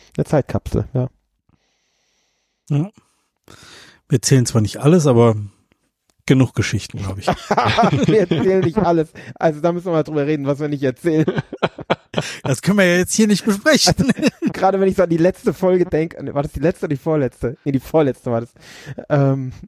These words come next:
Speaker 1: Mann, oh Mann. <laughs>
Speaker 2: Was, was war denn? Ich hab schon wieder vergessen.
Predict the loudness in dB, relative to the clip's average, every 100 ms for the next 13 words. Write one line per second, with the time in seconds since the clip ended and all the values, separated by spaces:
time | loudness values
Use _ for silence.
0 | -8 -2 0 0 0 0 -2 -8 -2 -2
1 | -2 -12 -8 -8 -2 -2 -2 -6 -6 -6
2 | -6 -4 -2 -2 -4 -8 -14 -8 -6 -6
3 | -10 -12 -12 -10 -14